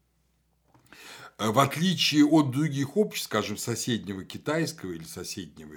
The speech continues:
европейского – и это, кстати, говорит о том, что вот эта система полностью сформировалась уже не у тех ариев, которые пришли в Европу. В отличие от всех этих обществ,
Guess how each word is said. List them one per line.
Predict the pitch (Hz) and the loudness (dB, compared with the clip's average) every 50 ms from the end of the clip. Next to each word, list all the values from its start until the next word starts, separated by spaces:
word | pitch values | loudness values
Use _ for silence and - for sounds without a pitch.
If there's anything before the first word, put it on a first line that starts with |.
| 73 - | -18 -16
европейского – | - 90 87 87 85 82 - - 156 170 165 - - - - 80 71 - - _ _ _ - - - - - - - _ | -14 -12 -10 -10 -10 -12 -8 -6 -6 -4 -4 -6 -8 -10 -14 -16 -16 -18 -20 _ _ _ -20 -20 -20 -20 -20 -20 -16 _
и | 135 143 | 4 4
это, | 147 135 131 113 | 4 4 4 -2
кстати, | - - - 113 101 - 101 | -4 -2 -2 -2 -2 -2 -6
говорит | 92 107 107 110 107 - | -4 -2 0 0 0 0
о | 110 107 | -4 -6
том, | - - 127 120 104 | -2 -2 -2 -2 -2
что | - - - - 104 | -4 -6 -4 -4 -2
вот | 101 107 104 - | -2 -2 -4 -4
эта | - 127 117 - 107 | -6 -6 -6 -4 -6
система | 104 - - 107 - - - - - 127 120 110 104 | -8 -8 -6 -6 -6 -8 -8 -4 -2 0 0 0 0
полностью | 85 - - 120 117 107 101 92 85 - - | -4 -4 -2 -2 -2 -2 -2 -4 -8 -8 -8
сформировалась | - 101 101 104 101 101 104 107 110 101 98 98 - - - - | -8 -6 -6 -6 -4 -4 -2 -2 -2 -2 -2 -4 -6 -12 -16 -14
уже | - 120 101 92 92 113 120 117 110 - - - - - - - | -12 -10 -10 -6 -2 0 2 2 2 0 -4 -12 -20 -20 -18 -6
не | - 127 143 | 0 6 8
у | 147 151 147 | 8 8 8
тех | 131 - - 147 147 110 - - - - - | 6 0 2 4 4 4 4 2 -6 -6 0
ариев, | 123 127 131 127 120 117 110 101 95 - | 2 2 4 4 4 2 0 -2 -4 -6
которые | - - 95 87 - 110 107 104 98 92 | -8 -8 -10 -6 -2 -2 -2 -2 -2 -6
пришли | 85 - 101 101 - - - 104 95 | -8 -10 -10 -8 -8 -8 -8 -8 -10
в | 82 | -8
Европу. | 87 101 104 107 113 107 87 - - - _ _ _ _ _ _ _ - - - - - - - - - _ _ _ _ _ _ _ _ | -8 -8 -6 -4 -4 -4 -4 -6 -10 -18 _ _ _ _ _ _ _ -20 -20 -20 -20 -20 -20 -20 -20 -20 _ _ _ _ _ _ _ _
В | - 131 | -2 0
отличие | 131 143 165 156 - - 135 123 | 0 0 0 0 2 2 2 2
от | - | 2
всех | - 156 127 101 | 0 0 0 -2
этих | - - 120 - - | -4 -8 -10 -6 0
обществ, | 180 190 190 - - - 107 - - - - | 0 2 2 2 0 -2 -2 -4 -6 -10 -16